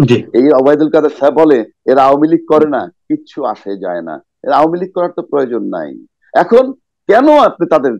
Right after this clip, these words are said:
Speaker 2: শেল্টার দিচ্ছেন এবং কেন তাদের বিচার না হওয়ার সম্ভাবনা? এখন শুনতেছি কি তাদের ডালপালা ধরবে, এদের সাথে যাতে সহায়তা করছে, তাকে ধরলে কি হবে?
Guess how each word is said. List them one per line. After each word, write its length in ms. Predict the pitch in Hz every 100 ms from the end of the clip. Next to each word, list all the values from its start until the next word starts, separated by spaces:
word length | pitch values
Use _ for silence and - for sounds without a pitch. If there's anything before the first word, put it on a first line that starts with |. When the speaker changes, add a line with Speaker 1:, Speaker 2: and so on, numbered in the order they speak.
| -
Speaker 2:
শেল্টার 480 | - - 151 151 135
দিচ্ছেন 480 | 123 - - 101 76 - _
এবং 240 | 143 190 165
কেন 200 | 190 220
তাদের 300 | 240 214 180
বিচার 540 | 151 _ 120 156 175 156
না 100 | 143
হওয়ার 160 | 151 151
সম্ভাবনা? 500 | 139 143 135 120 95 - _
এখন 300 | - 156 208
শুনতেছি 460 | 196 185 180 208 208
কি 180 | 202 143
তাদের 300 | 151 139 -
ডালপালা 460 | 147 147 151 139
ধরবে, 400 | 110 107 98 82 - _ -
এদের 160 | 147
সাথে 200 | 156 143
যাতে 240 | - 135 135
সহায়তা 440 | - 127 131 -
করছে, 420 | - 95 _ 76 - _ _
তাকে 240 | 143 147 196
ধরলে 300 | 156 143 135
কি 160 | 110
হবে? 260 | 95 82